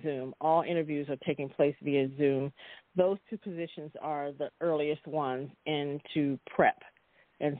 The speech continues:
so they need more time for, um, for prep and training, and so that's why those are,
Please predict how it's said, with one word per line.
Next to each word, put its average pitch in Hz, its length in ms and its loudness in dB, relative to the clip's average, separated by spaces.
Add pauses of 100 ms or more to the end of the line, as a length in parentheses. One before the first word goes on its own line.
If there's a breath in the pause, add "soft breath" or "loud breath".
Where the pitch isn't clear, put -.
so 139 280 4
they 151 140 2
need 147 240 -2
more 143 200 -2
time 131 480 -4
for, 131 400 4
um, 127 360 2 (400)
for 147 160 6
prep - 360 2
and 143 140 -12
training, 123 400 -4
and 127 140 -8
so 127 80 0
that's 123 240 2
why 123 160 4
those 127 320 2
are, 117 200 2